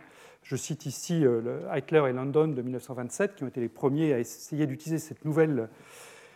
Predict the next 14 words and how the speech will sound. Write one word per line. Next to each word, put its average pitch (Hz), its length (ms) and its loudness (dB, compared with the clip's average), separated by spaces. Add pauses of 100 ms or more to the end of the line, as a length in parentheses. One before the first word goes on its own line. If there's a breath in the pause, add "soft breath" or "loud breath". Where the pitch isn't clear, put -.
(280 loud breath)
théorie 165 240 6
physique 165 480 -4
pour - 260 -2
comprendre 160 680 4 (160)
comment 147 240 2
la, 123 240 -2
la, 151 240 -10
la 151 120 -10
matière 123 400 -2
s'arrangeait 131 540 -2
pour - 160 -12
former 120 240 -4
des 113 100 -6
molécules. 131 520 -2